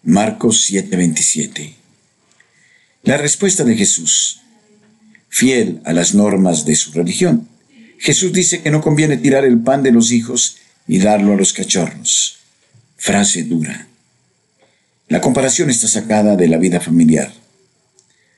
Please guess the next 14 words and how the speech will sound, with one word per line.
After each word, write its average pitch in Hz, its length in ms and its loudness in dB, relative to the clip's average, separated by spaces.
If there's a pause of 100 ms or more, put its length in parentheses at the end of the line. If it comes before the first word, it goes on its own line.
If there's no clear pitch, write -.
(360)
Hasta 104 320 0
hoy, 135 220 4
niños 113 420 4
y 123 40 -8
cachorros 120 840 0 (120)
es - 140 -4
lo 92 160 0
que 82 60 0
más 80 260 2
hay 92 220 2
en 85 60 2
los 80 120 0
barrios 85 340 0
pobres. 78 680 -2